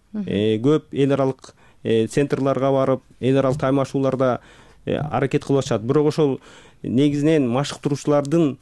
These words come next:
Speaker 2: деңгээли дагы бу, бу жерде, э,
Speaker 1: Роль ойноп
Speaker 2: роль
Speaker 1: кетет.
Speaker 2: ойноп кетип атат
Speaker 1: Мгм.
Speaker 2: да. А биздин машыктыруучулар эл аралык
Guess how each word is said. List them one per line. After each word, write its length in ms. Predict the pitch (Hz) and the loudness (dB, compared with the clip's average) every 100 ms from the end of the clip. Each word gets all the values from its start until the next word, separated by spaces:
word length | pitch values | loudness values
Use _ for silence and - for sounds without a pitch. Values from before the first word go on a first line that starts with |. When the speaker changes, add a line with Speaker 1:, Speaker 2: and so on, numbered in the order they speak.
| - - | -18 -12
Speaker 2:
деңгээли 520 | 113 135 147 147 147 | -2 2 4 4 2
дагы 440 | 139 135 135 131 110 - | 2 0 0 -2 -4 -8
бу, 260 | - 123 | -8 -8
бу 180 | - 131 | -4 -2
жерде, 540 | 131 123 131 123 - - | 0 0 2 0 -2 -10
э, 460 | 117 113 113 110 113 | -6 0 0 2 2
Speaker 1:
Роль 140 | 110 - | 2 0
ойноп 140 | 185 175 | -2 0
Speaker 2:
роль 180 | 139 139 | 2 2
Speaker 1:
кетет. 80 | 139 | 2
Speaker 2:
ойноп 200 | 135 123 | 0 0
кетип 160 | 139 | -4
атат 180 | 135 135 | -2 -4
Speaker 1:
Мгм. 80 | 226 | -2
Speaker 2:
да. 200 | 165 185 - - | -2 -2 -10 -6
А 200 | 117 120 | -2 0
биздин 240 | 131 139 | 0 2
машыктыруучулар 760 | 139 143 - - 143 - 147 143 - - _ - | 2 0 -4 -8 -4 0 0 0 -8 -20 _ -4
эл 180 | 127 135 | 0 2
аралык 280 | 139 139 | 2 0